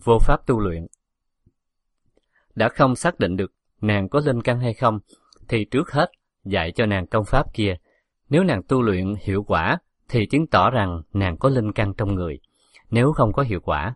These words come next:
thì đành phải nghĩ biện pháp khác vậy. "Vũ Tích, anh muốn em luyện một chút công phu." Lâm Vân buông Hàng Vũ Tích ra, rất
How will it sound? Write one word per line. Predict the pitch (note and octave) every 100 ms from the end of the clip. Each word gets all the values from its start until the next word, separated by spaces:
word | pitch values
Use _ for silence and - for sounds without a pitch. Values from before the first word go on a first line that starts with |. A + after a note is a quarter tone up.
| -
thì | - G2+
đành | F2 D#2+
phải | -
nghĩ | G2+ E2+
biện | F#2 D#2+
pháp | - A#2
khác | - B2+ -
vậy. | D#2 D2 _ _ _ _ _ _ _ _ _ _ _ _ _ _
"Vũ | F#2+ F2+ A2
Tích, | C#3+ - _ _ _ _
anh | A#2 A2 G#2+
muốn | A2
em | C3+ G#2+
luyện | G2 E2 E2+
một | F#2+ -
chút | G#2
công | - G#2+
phu." | - A#2 G2 - _ _ _ _ _ _
Lâm | A#2+ A2+
Vân | A2+ A2 G#2
buông | A2 A2
Hàng | G#2+ G2
Vũ | E2+ E2+
Tích | - -
ra, | G#2+ G2+ F2+ _ _
rất | C#3